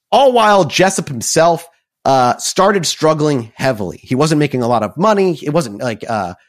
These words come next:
and, and he was, um, in nineteen fifty-nine, basically, only two years after this book was released, he ended up killing up, uh, Jessup killing, uh, killed himself. He locked himself in a car,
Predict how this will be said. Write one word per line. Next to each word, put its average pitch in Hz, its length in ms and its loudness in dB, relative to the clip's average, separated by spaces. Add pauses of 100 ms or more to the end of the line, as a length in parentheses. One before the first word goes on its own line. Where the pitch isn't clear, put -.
(280)
and, 147 400 -4
and 135 280 -2
he 139 160 -4
was, 123 220 0
um, 92 320 -2 (640)
in 151 80 0
nineteen 185 260 0
fifty-nine, 143 420 -2
basically, 120 440 -4 (120)
only 151 200 0
two 208 300 0
years 156 340 0
after 127 200 -2
this 123 140 -4
book - 260 -4
was 113 160 -6
released, 127 460 -4 (340)
he 143 220 0
ended 135 200 0
up - 180 -10
killing 123 340 -4
up, - 180 -18
uh, 117 300 -2
Jessup 131 400 -4
killing, 104 360 -6
uh, 107 160 -4
killed 110 220 -4
himself. - 460 -16 (280)
He 123 120 -2
locked 131 260 -2
himself 151 400 0
in 120 80 -4
a 110 60 -4
car, 180 440 2